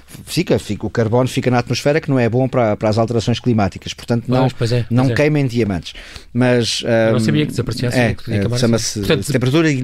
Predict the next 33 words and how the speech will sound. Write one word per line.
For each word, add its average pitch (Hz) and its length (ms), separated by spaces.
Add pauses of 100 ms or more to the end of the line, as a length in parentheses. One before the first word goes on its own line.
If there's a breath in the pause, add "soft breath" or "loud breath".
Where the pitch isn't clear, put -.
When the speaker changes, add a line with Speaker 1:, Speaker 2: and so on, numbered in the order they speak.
(100)
Speaker 1:
igni-, 127 160
de 107 120
autoignição. 135 580
Speaker 2:
De 143 60
autoignição. 147 380
Portanto, 135 340
desaparecem 143 440
muitas 143 200
joias 139 420
em 139 100
incêndios 135 460
de 110 60
palácios 120 440
e 117 40
coisas 113 200
assim, 120 220
ou 143 60
não? 107 120
Speaker 1:
Não 113 200
serão 104 260
aos 92 120
seiscentos 92 320
graus, 120 380
porque - 400
é 80 100
preciso 92 360
muito 120 280
mais 107 280
calor 117 480
para 135 160
conseguir, 127 680
Speaker 2:
Ah, 135 40
ok. 120 460